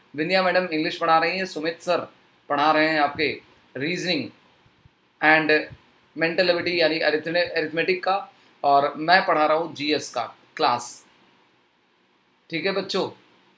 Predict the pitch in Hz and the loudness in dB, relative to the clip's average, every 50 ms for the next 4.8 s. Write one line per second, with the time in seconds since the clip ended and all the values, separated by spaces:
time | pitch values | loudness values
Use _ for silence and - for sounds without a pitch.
0 | _ _ 143 139 127 147 147 147 180 190 202 190 190 190 180 180 185 180 175 180 | _ _ -8 -4 -2 0 2 2 2 0 0 0 0 -2 0 0 0 2 2 2
1 | 185 175 151 156 170 170 160 147 151 151 151 160 156 143 - - 147 151 156 151 | 2 0 0 -2 -2 -2 -2 -2 -2 -2 0 0 -2 -2 -4 -8 -6 -4 -2 -2
2 | 139 - 147 151 170 180 175 - 180 175 175 160 156 - 156 156 131 117 - - | -2 0 0 2 2 0 0 -2 -2 -2 -2 -4 -6 -6 -4 -4 -4 -4 -8 -14
3 | _ _ _ _ - 131 156 175 185 180 - 170 165 185 190 185 - - 185 180 | _ _ _ _ -6 -4 -4 -2 -2 -4 -6 -4 -2 -2 -2 -4 -4 -2 -2 -2
4 | 151 147 156 170 170 - 170 165 170 175 175 175 180 196 190 - | -2 -2 -4 -4 -2 -2 -2 -2 -2 -2 -2 -2 -2 -2 -2 -6